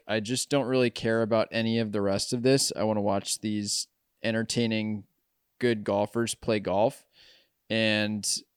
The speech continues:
uh, people that would be more sympathetic to, say, the, uh, families of nine eleven victims who were protesting on Thursday morning down the street from the event. So, yes, this thing has gotten charged.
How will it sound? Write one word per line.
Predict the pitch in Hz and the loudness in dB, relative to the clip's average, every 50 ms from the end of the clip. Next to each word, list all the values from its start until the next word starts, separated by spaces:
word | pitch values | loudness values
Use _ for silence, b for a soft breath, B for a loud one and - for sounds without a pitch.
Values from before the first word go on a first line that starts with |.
| _ _ - | _ _ -4
uh, | 101 98 101 104 101 101 104 98 | -2 0 2 2 2 2 0 -2
people | - - - 120 - 123 117 | -4 -6 -6 -2 0 0 2
that | 117 | 2
would | 117 113 107 | 2 2 2
be | 113 113 | 0 0
more | 110 113 113 113 | 0 2 0 2
sympathetic | - - - 110 101 - - 113 113 117 117 - | 2 0 0 -2 -2 0 0 2 2 2 2 -2
to, | - 107 | -4 -2
say, | - - 117 110 110 110 110 | -2 0 2 2 2 2 2
the, | 104 101 104 104 101 101 101 - b b b b b b b b b b b b b _ - | 0 0 -2 -2 -2 -2 -4 -6 b b b b b b b b b b b b b _ -2
uh, | 104 107 107 107 104 104 104 101 98 98 - _ _ _ _ _ - | 0 2 4 4 4 2 0 -2 -4 -8 -12 _ _ _ _ _ 0
families | - 135 131 131 131 131 127 123 110 113 | 4 6 6 6 6 6 4 4 4 4
of | 123 120 117 113 107 - - - - - | 4 4 4 2 0 -4 -10 -16 -10 -4
nine | 117 120 123 127 131 | 0 2 4 4 6
eleven | 131 135 147 156 160 143 123 | 8 8 8 8 8 6 4
victims | 104 117 107 - - - 76 65 60 - - - - | 4 0 -2 -2 -2 -8 -8 -8 -8 -6 -6 -6 -4
who | - - 117 110 107 107 104 | -2 -2 -2 0 0 -2 -2
were | 104 101 101 104 104 101 101 101 101 104 - _ _ b b b b b b _ - | -4 -4 -2 -2 0 0 0 -2 -2 -4 -8 _ _ b b b b b b _ -2
protesting | - - 135 131 - - 127 117 - - - 120 113 110 104 | 6 6 6 6 8 6 4 4 4 2 0 0 -2 -2 -2
on | 107 107 | -4 -4
Thursday | 107 - 123 120 120 113 - 120 113 113 | -2 2 2 4 4 2 2 0 0 2
morning | 113 113 117 113 110 107 107 98 | 2 0 0 0 0 -2 -2 0
down | 107 101 101 101 | 0 0 0 -2
the | 104 | -2
street | - - - 131 135 127 - | -2 -2 0 2 0 0 0
from | - 107 | -4 -6
the | 101 95 | -6 -4
event. | 101 104 - 90 - - _ _ | -6 -4 -4 -6 -6 -6 _ _
So, | - - - 143 143 139 131 120 - b b b b b b b b b b b b b b b b b _ - | -4 4 8 10 10 10 10 8 4 b b b b b b b b b b b b b b b b b _ 2
yes, | - 147 135 117 - - - | 8 8 8 8 6 2 0
this | - 139 135 - - | 2 2 0 4 4
thing | 160 151 | 4 6
has | 147 123 | 6 6
gotten | - 143 127 113 104 120 | 8 8 6 6 4 0
charged. | - - - 127 120 117 117 113 110 104 - - - - | -2 4 6 8 8 10 8 6 4 2 -4 -4 -6 -8